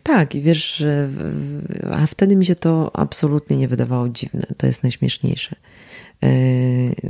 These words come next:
to jest taki, taki, wiesz, rodzaj tunelowego myślenia. No dobrze, ja wiem, że mi jest ciężko, ale jak inaczej? Jakby nie mogę inaczej. E, to jest coś, te-,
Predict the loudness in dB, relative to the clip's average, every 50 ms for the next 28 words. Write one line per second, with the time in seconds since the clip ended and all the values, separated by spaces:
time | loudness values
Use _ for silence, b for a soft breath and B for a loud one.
0 | -4 -2 -4 -4 -6 -6 -2 -2 -2 -2 -2 _ -4 -4 -4 -2 -2 0 0 2
1 | 2 0 0 -2 -4 -2 -2 -2 0 0 0 0 0 0 0 0 0 2 2 2
2 | 0 0 -2 B B B B B B -6 -2 0 2 2 2 2 2 0 2 0
3 | 0 0 -2 -2 -2 0 0 0 0 -2 -2 -4 -4 -6 -8 B B B B B
4 | B B B 2 2 4 6 4 4 4 2 2 2 2 0 0 0 0 0 0
5 | -2 -4 -4 -6 -6 -6 -4 -2 -2 -2 -2 -4 -6 -4 -2 -2 0 0 2 2
6 | 2 0 0 -2 -2 2 2 2 2 0 -2 -6 -12 -12 -12 -10 -4 0 2 4
7 | 6 6 6 4 4 4 2 0 0 0 -2 -4 -4 -4 -6 -6 -8 -8 -8 -8
8 | -10 B B B B B B B B B B B B -2 0 2 2 2 2 0
9 | -2 -4 -6 -6 -4 -4 -4 -4 -6 -6 _ -2 0 0 0 0